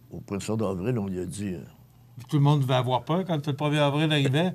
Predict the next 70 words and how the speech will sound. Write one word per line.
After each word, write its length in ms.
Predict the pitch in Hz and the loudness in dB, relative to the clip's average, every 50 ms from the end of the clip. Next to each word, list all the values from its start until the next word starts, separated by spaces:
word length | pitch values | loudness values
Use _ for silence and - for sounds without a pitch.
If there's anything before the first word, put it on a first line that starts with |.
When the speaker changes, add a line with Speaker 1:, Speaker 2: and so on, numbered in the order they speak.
| - - | 0 2
Speaker 1:
Non, 100 | 135 135 | 4 6
non, 140 | 165 170 131 | 6 6 6
c'est 100 | - - | 4 4
Speaker 2:
Qu'est-ce 120 | 131 147 | 6 6
Speaker 1:
ça, 60 | - | 6
Speaker 2:
qu'il 100 | 151 151 | 6 6
va 60 | 156 143 | 4 2
Speaker 1:
mais 80 | 156 | 0
Speaker 2:
nous, 60 | 156 | -2
qu'est-ce 260 | 120 156 156 143 - 170 | 0 0 0 2 4 2
qu'il 80 | 160 | 4
va 100 | 151 156 | 4 4
nous 120 | 147 143 131 | 4 2 2
sortir ? 300 | - 135 - - 170 165 | 0 -4 -2 -2 6 6
Speaker 1:
Non, 120 | 196 233 | 6 8
mais 60 | 226 | 8
c'est 140 | - 180 175 | 6 6 8
ça, 160 | 147 240 403 453 | 8 6 6 6
mais 80 | 311 214 | 6 6
les 140 | 180 180 | 6 6
gens, 100 | 170 - 494 453 | 6 6 6 6
ils 80 | 330 - | 6 4
pensent 240 | 139 139 117 - | 2 0 0 -2
pas, 140 | - 226 370 | 0 2 2
Michel. 440 | 311 185 - - - 220 240 - - - - | 2 2 0 2 2 4 4 2 0 -2 0
Toi, 160 | - 240 494 427 | 6 6 6 6
le 60 | - | 4
premier, 420 | - 131 131 127 123 196 370 392 285 | 0 2 2 4 6 6 6 6 6
là, 240 | 139 120 139 147 | 6 6 4 4
moi, 180 | 135 165 262 440 415 | 4 6 8 8 6
j'arrive 380 | 185 180 190 165 220 381 339 165 | 8 6 4 6 8 8 8 8
le 120 | 123 120 | 4 -2
premier 260 | - - 190 - 453 415 | 2 2 2 4 6 4
avril 280 | 254 185 196 320 294 | 4 6 4 4 4
au 60 | 190 156 | 4 4
matin. 320 | 143 123 - - 214 240 - - - - - - - - - - - | 4 4 4 2 2 2 0 -6 -20 -20 -20 -20 -20 -20 -20 -18 4
Penses-tu 360 | - 190 175 143 - - - | 6 6 6 6 4 4 4
que 60 | 370 - | 4 4
c'est 100 | - 240 | 4 2
le 80 | 170 | 2
poisson 280 | - 196 190 - - 214 | 4 2 2 4 4 6
Speaker 2:
Non, 140 | 202 180 170 | 6 6 4
Speaker 1:
d'avril ? 240 | 185 208 262 214 | 4 4 2 2
Speaker 2:
non, 60 | - 95 | 4 4
Speaker 1:
Des 120 | - 170 | 2 4
fois, 140 | - 226 285 | 6 6 4
Speaker 2:
oui. 60 | - | 4
Speaker 1:
j'y 80 | - - | 4 0
pense 320 | - 160 165 151 - 113 | 0 2 2 2 0 0
même 200 | 135 135 123 107 | 0 0 0 0
pas, 220 | 85 104 123 135 | 2 4 4 4
moi. 180 | 160 240 381 - 214 | 4 2 2 0 -2
Speaker 2:
Oui. 140 | 202 190 85 - - - - - - - - - - - - - | -6 -10 -12 -14 -20 -20 -20 -20 -20 -20 -20 -20 -20 -20 -12 -12
Speaker 1:
J'y, 120 | - - - 175 160 160 | -6 2 2 2 4 6
j'y 180 | 143 117 185 180 | 4 6 6 6
pense 260 | - 233 254 254 175 | 8 8 8 8 8
à 40 | 190 | 4
un 20 | |
moment 140 | 175 175 175 | 4 4 4
donné 180 | 185 214 220 - | 6 4 4 4
que 120 | - 156 | 4 4
s'il 180 | 131 - - 165 | 6 6 6 6
y 40 | 156 | 6
a 20 | |
des 200 | 143 147 151 139 | 8 6 6 6
gens 160 | 113 165 180 | 6 6 4
qui 100 | 180 - | 4 2
font 160 | - 151 156 151 | 0 0 2 4
des 200 | 143 135 123 117 | 4 4 4 2
affaires 340 | 117 - 151 151 147 139 | 2 4 4 4 4 4